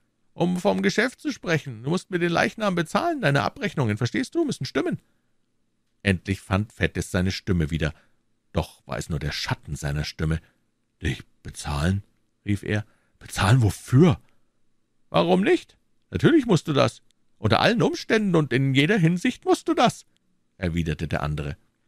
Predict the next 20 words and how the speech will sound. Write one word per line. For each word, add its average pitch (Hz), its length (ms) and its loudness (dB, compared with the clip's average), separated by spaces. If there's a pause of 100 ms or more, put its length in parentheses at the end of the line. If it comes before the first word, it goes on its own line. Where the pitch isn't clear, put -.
(280)
"Ich - 120 -14
kann 226 140 2
nicht - 200 -4
wagen, 294 300 2
so 147 80 2
etwas 143 420 0
umsonst 107 580 0
zu 330 100 4
liefern 311 360 4
und 139 180 0
du 233 200 2
nicht, 269 320 0
es - 200 -2
kostenlos - 460 0
anzunehmen. 247 600 2 (440)
Wir - 120 -4
würden 202 220 6
uns 175 160 2
beide 311 280 2
kompromittieren. 214 880 0